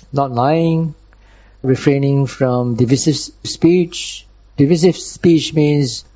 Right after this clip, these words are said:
if you know that some people are very harmonious and they get along with one another, but you feel jealous or for some other reason you don't like to see them in harmony, and you go around and spread some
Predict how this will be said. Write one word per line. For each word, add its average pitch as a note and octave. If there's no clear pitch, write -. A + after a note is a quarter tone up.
if C#3+
you D3
know F3+
that C3+
some D#3+
people D3+
are B2
very C3
harmonious B2+
and B2+
they C3
get B2+
along C3+
with B2+
one C3
another, A#2+
but C3
you B2+
feel C#3+
jealous C3+
or B2+
for B2
some D3
other C3+
reason B2+
you A#2+
don't B2
like C3
to B2
see B2+
them A#2+
in B2
harmony, A#2
and C#3
you D#3+
go D#3
around B2+
and A2+
spread -
some A2+